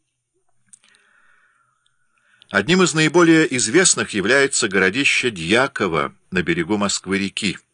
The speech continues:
в восьми километрах ниже Москвы. Городища дьяковского типа обычно маленькие. Несмотря на их защищённость земляными валами, они скорее напоминали капище, нежели крепости,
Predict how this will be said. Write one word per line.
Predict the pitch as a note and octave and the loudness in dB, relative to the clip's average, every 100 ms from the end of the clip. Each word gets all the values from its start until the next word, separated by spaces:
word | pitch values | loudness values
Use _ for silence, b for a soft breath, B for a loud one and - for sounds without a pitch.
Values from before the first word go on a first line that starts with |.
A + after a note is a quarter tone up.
| _ b b | _ b b
в | D#2 | -8
восьми | C#2+ D2+ - F#2 | -4 -4 -4 -6
километрах | - G#2+ F2 G#2+ G#2+ G2+ - | -4 -2 0 -2 -4 -6 -6
ниже | F2 E2+ | -6 -6
Москвы. | E2 D#2+ - - B1+ - _ _ b b b b b b | -8 -8 -8 -10 -16 -16 _ _ b b b b b b
Городища | F2 A2 D3 E3+ - C#3+ | 0 0 2 0 2 0
дьяковского | A#2 F2+ C#3 C3+ A#2+ - G3+ G3 | 0 0 -2 -2 -6 -4 -2 -2
типа | - D#3+ B2+ | -2 -2 -2
обычно | G#2 C3 - B2 | -2 -4 -6 -6
маленькие. | A2+ D#2+ D2+ D2+ C#2 - D2+ C2+ - _ b b b b b | -6 -4 -4 -6 -12 -10 -8 -8 -10 _ b b b b b
Несмотря | D#2+ - F#2 E2+ G2+ | -8 -4 -2 0 0
на | F#2+ F#2 | 0 0
их | F#2+ - - | -2 -6 -8
защищённость | E2 E2 - F2+ - G2+ F2+ E2+ D#2+ - - | -6 -4 -4 -4 -2 -2 -2 -4 -6 -8 -10
земляными | E2 D#2+ D#2 D#2+ E2+ D#2 | -8 -6 -4 -4 -4 -4
валами, | D2+ D#2+ C3 B2+ D#2+ - B B B B | -4 -2 -2 -4 -8 -12 B B B B
они | D#2+ A#2 | -4 0
скорее | - A#2 B2+ B2+ | 0 2 4 2
напоминали | A#2 G#2+ G2+ A2+ A#2+ | 0 -2 0 0 0
капище, | A#2+ - F#2 F#2 F2+ - F2+ | -2 0 0 0 -6 -6 -6
нежели | F2 F2 E2+ E2+ | -4 -4 -6 -6
крепости, | - D#2 D#2+ - - D#2 | -4 -4 -4 -6 -8 -8